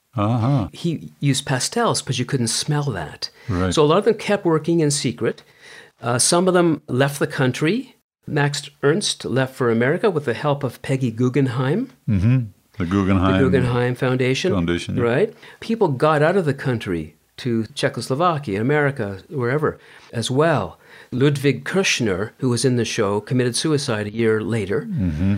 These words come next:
Speaker 2: He took his own life. People went into abject poverty. They couldn't do their artwork. They couldn't survive.
Speaker 1: Mm.
Speaker 2: So all kinds of repercussions. Um,
Speaker 1: What a time.
Speaker 2: incredible when you think about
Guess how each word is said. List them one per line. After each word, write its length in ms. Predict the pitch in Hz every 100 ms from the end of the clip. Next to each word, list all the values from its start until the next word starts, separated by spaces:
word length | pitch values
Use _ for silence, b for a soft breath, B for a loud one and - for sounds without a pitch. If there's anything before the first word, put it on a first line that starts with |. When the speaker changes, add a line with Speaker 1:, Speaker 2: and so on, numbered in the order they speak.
| 90
Speaker 2:
He 100 | 117
took 180 | - 131
his 120 | 113
own 220 | 113 113
life. 460 | 98 95 139 - - B B B B _
People 380 | - 135 120 117
went 160 | 120 117
into 220 | 110 113
abject 420 | 113 120 107 -
poverty. 480 | - 117 117 120 120
They 140 | 107
couldn't 240 | - 113 110
do 120 | 107
their 160 | 107
artwork. 540 | - 117 - 117 117 117
They 80 | -
couldn't 220 | 117 104
survive. 600 | - 95 101 98 98 - B B B -
Speaker 1:
Mm. 120 | 92
Speaker 2:
So 320 | 80 123 117 -
all 240 | 123 156
kinds 260 | 147 147 139
of 100 | 113
repercussions. 920 | 117 113 - - 120 - 98 92 - B B B B B _ -
Um, 480 | 107 110 107 104
Speaker 1:
What 120 | 117 123
a 60 |
time. 360 | - 98 87 78
Speaker 2:
incredible 800 | 135 123 170 - 233 254 123 87
when 180 | 113 127
you 80 | 123
think 260 | - 175
about 400 | 170 131 117 -